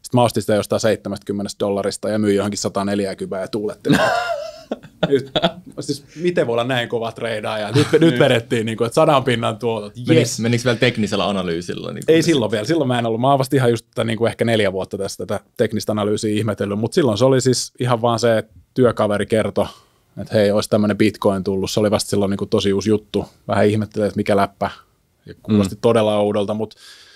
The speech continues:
Speaker 1: sit ihan semmonen niinku tavallaan ketutussuoja, että mitä jos tää onkin ju-, joku oikea juttu, niin laitetaan vähän.
Speaker 3: Mm.
Speaker 1: Ja sit vedettiin se sadan pinnan nousut. Ja sit
Speaker 3: Harmittaa,
Speaker 1: myytiin.
Speaker 3: että ette laittanut enempää sitten.
Speaker 1: Niin, ky-, totta kai, totta kai. Et siis mä oon siinä tehnyt semmosia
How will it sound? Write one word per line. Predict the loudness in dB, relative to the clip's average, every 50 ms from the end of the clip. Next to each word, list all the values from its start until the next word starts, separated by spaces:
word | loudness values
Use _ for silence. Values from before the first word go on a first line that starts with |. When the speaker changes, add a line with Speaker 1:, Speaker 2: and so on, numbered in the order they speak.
| -20 -20 -20
Speaker 1:
sit | -14 -4 0
ihan | 2 2 4 4
semmonen | 4 4 4 2 2 2
niinku | 2 2 2 0 0 0 _ _ _ _ _ _ _ _ -2
tavallaan | 0 2 4 4 4 2 2
ketutussuoja, | 2 2 2 2 0 -4 -4 -6 -4 -2 0 0 2 2 0 -2
että | -2 -4
mitä | -2 2 2 2
jos | 2 2 0
tää | -2 -2 -2 0 0
onkin | 0 0 0 -2 -2 -2 -2
ju-, | -4 -4 -6 -8 -6
joku | -6 -4 -2 2 4 4
oikea | 4 4 2 -2 -2 -2
juttu, | 0 -2 -4 -6 _ -10 -10 -8
niin | -8 -8 -12 -12 _ 0
laitetaan | 2 2 2 4 4 2 4 4
vähän. | 2 2 2 0 -6 -12 -16 -18 _ _ _ _ -10
Speaker 3:
Mm. | -6 -4 -4 -4 -4 -8 _ _ _ _ _ _ -12
Speaker 1:
Ja | -8
sit | -8 -8 -8 _ _ -4
vedettiin | -2 -2 -2 -4 -4 -6
se | -4
sadan | -4 -4 -4 -4 -4 -4
pinnan | -6 -4 -2 -2 -2
nousut. | 0 0 -2 -2 -2 -4 -6
Ja | -4
sit | -2 2
Speaker 3:
Harmittaa, | 4 4 4 4
Speaker 1:
myytiin. | 4 4 2
Speaker 3:
että | 2 2
ette | 2 4 4
laittanut | 4 4 2 2 0 2 4
enempää | 4 2 2 0 -2 -4 -4 -6 -6
sitten. | -8 -12 -14 -14 -8 -2
Speaker 1:
Niin, | 0 2 2 2 2 0
ky-, | 0 -4 2
totta | 2 0 2 0 0
kai, | 2 2 2 2 0 -2 -8 -16 -8 -6
totta | -6 -4 -4 -6 -4
kai. | -2 -2 -2 -2
Et | -2 -2
siis | -4 -4 -4 -6 -10 _ _ _ -14 -14 -14 -14 -16 -20 -20 _ -2
mä | 2 2
oon | 2 4
siinä | 4 4 4 4
tehnyt | 4 2 2 2 0
semmosia | -2 0 2 2 0